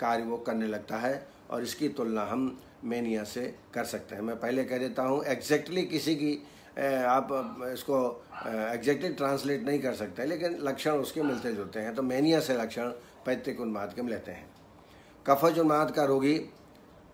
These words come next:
मंद गति वाला होगा, गौरवता उसमें होगी, लालसराव होगा, अपने आप में मगन रहेगा, पूजा पाठ ही होगा ज़्यादा।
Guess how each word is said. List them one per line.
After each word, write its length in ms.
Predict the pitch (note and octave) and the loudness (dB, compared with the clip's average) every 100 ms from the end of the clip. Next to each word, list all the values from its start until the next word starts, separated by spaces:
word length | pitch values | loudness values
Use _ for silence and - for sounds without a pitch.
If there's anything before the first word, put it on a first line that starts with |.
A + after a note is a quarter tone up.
| - | -4
मंद 200 | B2 D3 | 2 4
गति 280 | C#3+ C#3 D3 | 4 2 2
वाला 240 | C#3 C#3 C#3 | 4 6 4
होगा, 480 | B2+ C#3 C#3+ - - - | 4 2 2 -2 -10 -12
गौरवता 460 | B2 B2 C3 B2+ C#3 | 0 2 4 4 2
उसमें 340 | C#3 B2+ C#3 | 2 0 -2
होगी, 360 | B2+ C3 C#3+ D3 | 0 0 0 0
लालसराव 680 | B2+ A#2+ B2+ A#2+ B2+ C3 B2 | 0 0 0 -2 0 0 0
होगा, 400 | C3 C#3 C#3+ - - - | 0 0 -2 -6 -14 -6
अपने 300 | A#2 C#3 C3+ | -4 0 0
आप 220 | C3 A2 | 2 0
में 80 | C3 | -2
मगन 260 | A#2+ A#2+ C3+ | -2 0 0
रहेगा, 400 | B2+ B2 B2+ C3+ | 0 0 0 -2
पूजा 360 | - B2+ B2 | -2 -2 0
पाठ 300 | A2+ A#2+ A#2 | 0 0 0
ही 60 | C#3 | 0
होगा 300 | C#3 C3 C#3 | 0 2 0
ज़्यादा। 460 | C3+ C3+ C#3+ D3+ | 2 2 2 -2